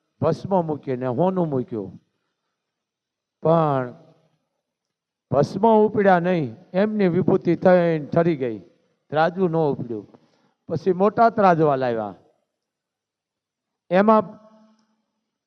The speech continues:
ભસ્મને મૂક્યું. મોટા ત્રાજવામાં હોના ને મોતી ને હીરા ને, પણ ઉપડી નહીં. પછી એથી મોટા મગાવ્યા.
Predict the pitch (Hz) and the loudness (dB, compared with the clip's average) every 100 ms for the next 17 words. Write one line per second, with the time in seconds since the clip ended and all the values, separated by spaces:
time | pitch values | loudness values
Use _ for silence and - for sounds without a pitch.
0 | - 160 190 185 175 156 147 - 135 156 | -4 -4 0 2 2 2 2 2 4 4
1 | 196 226 220 214 214 208 208 196 170 147 | 4 4 4 4 2 2 2 2 2 2
2 | 190 190 175 160 147 165 170 175 156 139 | 2 4 2 2 0 0 0 0 0 2
3 | 151 165 156 139 127 - 147 165 208 214 | 2 4 2 0 -4 -4 0 2 2 0
4 | 180 151 165 143 - _ _ _ _ _ | 0 0 -2 -4 -8 _ _ _ _ _
5 | _ _ _ _ _ _ - 170 156 180 | _ _ _ _ _ _ -10 -6 0 4
6 | 190 202 226 233 226 - 185 160 143 131 | 4 4 2 4 2 4 2 2 0 -2
7 | 113 101 | -2 -8